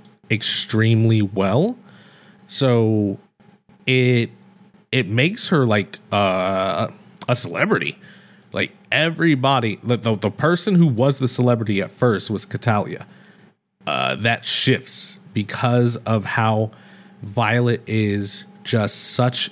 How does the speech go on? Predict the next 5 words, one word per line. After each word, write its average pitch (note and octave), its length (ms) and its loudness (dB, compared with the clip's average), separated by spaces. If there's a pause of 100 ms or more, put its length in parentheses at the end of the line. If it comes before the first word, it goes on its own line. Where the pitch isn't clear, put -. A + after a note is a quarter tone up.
a, G2+ 500 0 (1600)
a A2+ 80 -2
blank B2+ 440 -2
slate G#2+ 520 0 (340)
to G#2 240 -2